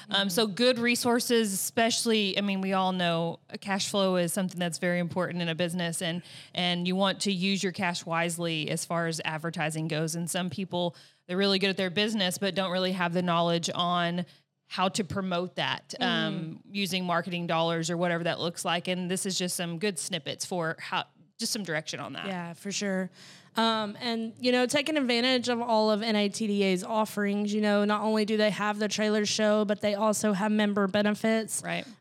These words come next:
Speaker 2: Um, you know, different, different things, insurances, um, credit card processing companies that are partnered with them to help you succeed in business. And, and not only for their benefits, but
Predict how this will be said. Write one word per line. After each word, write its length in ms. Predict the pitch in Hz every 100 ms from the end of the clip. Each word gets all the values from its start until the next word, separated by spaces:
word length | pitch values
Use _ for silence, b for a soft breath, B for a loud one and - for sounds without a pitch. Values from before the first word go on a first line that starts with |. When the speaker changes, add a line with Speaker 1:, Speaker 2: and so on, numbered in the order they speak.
| 214
Speaker 2:
Um, 640 | 208 202 185 175 170 175 b b _ _ _ -
you 100 | 233
know, 240 | 220 208
different, 480 | 202 311 - 285 285 -
different 360 | 311 294 269 254
things, 280 | 247 247 262
insurances, 1300 | 247 240 247 233 233 - 233 233 226 226 220 202 -
um, 280 | 208 202
credit 240 | 208 240 233
card 220 | 240 226
processing 520 | 240 233 240 226 240
companies 500 | 226 233 233 233 226
that 120 | 226
are 60 | 220
partnered 500 | 214 277 277 269 233
with 200 | 220 202
them 260 | 214 208 202
to 60 |
help 260 | 185 220 233
you 120 | 220
succeed 420 | 208 208 - 226
in 120 | 226
business. 480 | 226 220 226 226 214
And, 240 | 240 226 254
and 220 | 277 247
not 220 | 277 302
only 240 | 277 247 226
for 200 | - 240
their 140 | 226
benefits, 640 | 220 247 226 220 208 -
but 400 | 208 214 196 202